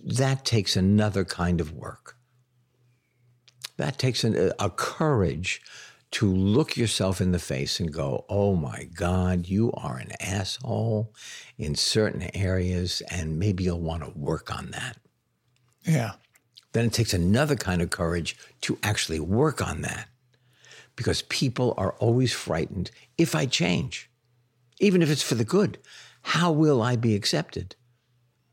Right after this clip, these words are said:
Speaker 1: Will my family, will my friends, will my, will the world still see me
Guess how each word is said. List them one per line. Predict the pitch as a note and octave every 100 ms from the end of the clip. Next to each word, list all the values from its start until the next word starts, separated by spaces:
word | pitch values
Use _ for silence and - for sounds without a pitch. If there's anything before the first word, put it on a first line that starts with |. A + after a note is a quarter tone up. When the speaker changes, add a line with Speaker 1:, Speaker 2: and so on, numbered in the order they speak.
| _ - - _
Speaker 1:
Will | C#3 D3
my | C#3 A2+
family, | G#2+ D3 D#3 C3 E2
will | G2+ C3
my | B2 A2
friends, | - C#3+ D3+ F#2 -
will | G#2+ C3 C3
my, | A2+ G#2+ G#2 G2+ - -
will | B2 C#3+ B2+
the | G#2
world | G2 G2+ D#3+ E3 F#2 F2 F2+ - - -
still | - - - - F#3 G3 A2 C#2+ D#2+ G#2+ _ _ _ _ _ _ - _ _ _ - -
see | - - - G3+ G#3
me | B2+ F#2+ F2+ A#2 C3+